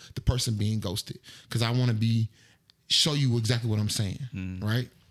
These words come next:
Speaker 1: This has happened before, by the way. Now, I didn't actually lie. This is some, this is what they just, I don't know, assumed. I don't know. Okay. Let's say a chick says that she don't date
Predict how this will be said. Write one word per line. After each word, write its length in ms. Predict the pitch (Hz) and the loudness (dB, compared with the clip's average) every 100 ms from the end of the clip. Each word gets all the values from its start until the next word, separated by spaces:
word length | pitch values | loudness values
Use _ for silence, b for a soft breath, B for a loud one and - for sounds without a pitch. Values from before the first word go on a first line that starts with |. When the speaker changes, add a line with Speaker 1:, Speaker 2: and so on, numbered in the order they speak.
| b b b _ _ _ _ _ _ _ - | b b b _ _ _ _ _ _ _ -4
Speaker 1:
This 160 | 107 | -2
has 100 | 107 | 2
happened 280 | 117 101 98 | 2 2 -2
before, 240 | - 95 | -4 -4
by 140 | 92 - | -4 -6
the 80 | 78 | -4
way. 180 | - 104 _ _ _ _ B B B B B B | -6 -8 _ _ _ _ B B B B B B
Now, 140 | 120 123 | 0 2
I 100 | 135 | 2
didn't 220 | 131 120 | 2 2
actually 440 | 113 110 104 95 95 98 - | 2 0 0 -2 -2 -6 -4
lie. 460 | 98 120 101 98 92 - - | -2 0 0 -2 -4 -12 -4
This 200 | 107 113 | -2 0
is 100 | 101 | 0
some, 320 | - 117 110 | -2 -2 -2
this 160 | 113 123 | -2 -2
is 120 | 110 | 0
what 240 | 98 107 - | -2 -2 0
they 160 | 104 | 0
just, 420 | 92 104 98 - B B B _ _ _ _ - | 0 -2 -2 -4 B B B _ _ _ _ -2
I 40 | |
don't 160 | 101 95 | 0 0
know, 140 | 90 | 0
assumed. 440 | - - 110 95 95 | 0 2 2 2 0
I 80 | |
don't 160 | 92 95 | 0 0
know. 120 | 92 - _ B B B B B B B B B _ - | -2 -6 _ B B B B B B B B B _ -4
Okay. 320 | 127 127 110 B B B B B B _ _ _ _ _ _ _ - | 0 0 -2 B B B B B B _ _ _ _ _ _ _ -2
Let's 240 | 117 165 | 0 2
say 160 | - 165 | 2 2
a 80 | 151 | 2
chick 260 | - 151 | 0 2
says 360 | - 147 127 117 | 0 2 0 0
that 120 | 117 | 2
she 240 | - 147 | 2 2
don't 340 | 131 123 131 120 | 2 0 0 -2
date 280 | 113 110 | -2 -2